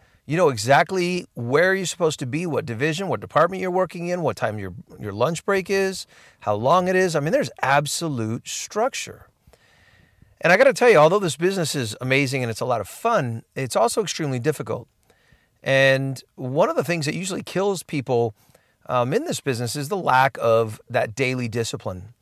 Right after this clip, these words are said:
So my message to you guys is, if you're not clocking in and clock out, clocking out every day,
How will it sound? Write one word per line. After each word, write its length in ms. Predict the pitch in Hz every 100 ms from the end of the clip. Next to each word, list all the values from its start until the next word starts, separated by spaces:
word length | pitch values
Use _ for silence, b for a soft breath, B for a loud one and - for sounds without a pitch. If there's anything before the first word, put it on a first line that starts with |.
| b b b b b
So 160 | -
my 100 | 160
message 380 | 180 240 - 240
to 100 | -
you 160 | 160 139
guys 340 | 135 127 127
is, 280 | 117 107 - _ _ _ _ _ _ _ -
if 140 | - -
you're 60 |
not 200 | 202 262
clocking 360 | - - 190 175
in 120 | 160
and 80 | 147
clock 300 | - 135 123
out, 140 | 139 - _ _
clocking 320 | - 127 131
out 160 | 131 117
every 220 | 107 101
day, 380 | 107 101 85